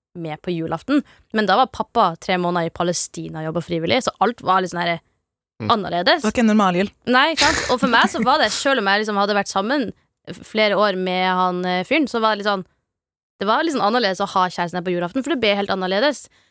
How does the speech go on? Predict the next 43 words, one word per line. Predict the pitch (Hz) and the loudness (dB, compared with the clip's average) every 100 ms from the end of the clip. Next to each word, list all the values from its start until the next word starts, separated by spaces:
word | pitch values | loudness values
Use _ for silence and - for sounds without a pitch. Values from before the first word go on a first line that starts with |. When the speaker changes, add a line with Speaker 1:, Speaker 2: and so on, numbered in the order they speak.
| _ | _
Speaker 1:
Så | 262 | -2
kanskje | 269 277 | 0 0
helt | 262 240 | 0 0
tenke | 247 214 | 0 0
at, | 202 - _ _ _ _ _ _ _ _ _ _ _ _ _ 262 | -2 -8 _ _ _ _ _ _ _ _ _ _ _ _ _ 2
«Å, | 277 | 4
jeg | 262 | 2
skulle | - 277 | 0 -2
ønske | 285 | -2
at | 269 | 0
kjæresten | 277 247 269 | 0 0 0
min | |
var | 254 254 | 2 4
her.» | 277 247 - _ - | 2 0 -8 _ -2
Prøv | 262 | 0
heller | 254 233 | 2 0
å | |
tenke, | 247 240 - - _ _ _ - | 0 -2 -4 -16 _ _ _ 0
hva | 233 247 | 4 4
er | 233 | 2
det | 226 | 0
som | 226 | -6
er | |
fint | - 202 208 - - | -4 -2 -2 -6 -12
med | 208 202 208 | -2 2 4
å | 202 | 4
være | 185 190 | 2 2
der | 208 | 2
bare | 208 214 | 2 2
med | 240 | 2
mora | 240 233 | 2 2
di? | 311 | 0
Prøv | - 262 254 | 2 2 2
å | |
sette, | 220 226 127 | 0 -2 -2
Speaker 2:
Mm. | 110 104 101 - _ - | -2 -2 -6 -14 _ -2
Speaker 1:
finne | 254 233 226 | 0 0 0
på | 247 | 0
noe | 214 196 | 0 0
med | 202 | -2
henne, | 190 330 320 | 0 2 2
og | 269 | 0
så, | 277 | 2